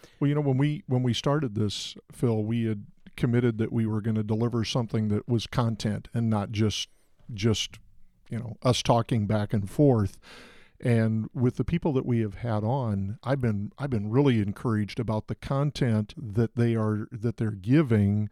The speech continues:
that we can drill into at a deeper level. So our format's kind of ha-, is becoming, we have a, uh, a guest on that we,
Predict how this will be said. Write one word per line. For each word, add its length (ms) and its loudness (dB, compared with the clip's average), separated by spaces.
that 160 2
we 160 2
can 160 0
drill 320 0
into 800 -2
at 160 -4
a 60 -2
deeper 360 -2
level. 380 -4
So 180 -2
our 120 6
format's 460 2
kind 260 -2
of 180 -2
ha-, 200 -2
is 240 -2
becoming, 720 -2
we 280 2
have 420 0
a, 420 0
uh, 560 -14
a 80 -2
guest 400 4
on 380 2
that 160 0
we, 360 2